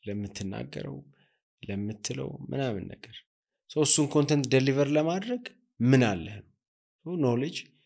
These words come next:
is very important። ሁለተኛው እውቀት ነው። የመጀመሪያው ፋይናንስ ነው።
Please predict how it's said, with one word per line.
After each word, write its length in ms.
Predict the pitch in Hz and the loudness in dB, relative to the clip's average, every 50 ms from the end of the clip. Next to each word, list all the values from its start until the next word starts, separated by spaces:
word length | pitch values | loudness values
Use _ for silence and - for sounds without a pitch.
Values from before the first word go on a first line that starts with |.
| _ _ _ _ _ - | _ _ _ _ _ -10
is 120 | - 95 | -10 -10
very 220 | 92 - 90 87 - | -8 -10 -12 -12 -12
important። 540 | 92 - - - - - - _ _ _ - - _ _ _ _ _ _ _ _ - | -16 -16 -20 -20 -20 -20 -20 _ _ _ -20 -20 _ _ _ _ _ _ _ _ -10
ሁለተኛው 540 | 107 104 101 - - 117 - 151 165 - 90 156 78 147 _ - | -10 -10 -10 -10 -12 -12 -10 -10 -10 -10 -12 -12 -16 -20 _ -20
እውቀት 400 | - 95 - - - - - - - 98 | -18 -14 -12 -12 -12 -10 -12 -12 -12 -12
ነው። 180 | 95 - 135 151 160 _ _ _ _ _ - _ _ _ - | -14 -14 -14 -18 -20 _ _ _ _ _ -20 _ _ _ -10
የመጀመሪያው 640 | 104 107 110 107 117 120 120 123 127 143 156 170 165 160 - - _ _ - - - 50 50 - - - - - - | -6 -4 -2 0 0 0 0 0 0 0 -2 -2 -4 -8 -12 -18 _ _ -18 -14 -12 -10 -10 -10 -10 -12 -12 -12 -12
ፋይናንስ 480 | - - 107 104 101 101 101 101 101 - - | -8 -6 -6 -4 -4 -4 -2 0 0 0 -2
ነው። 140 | - - | -4 -16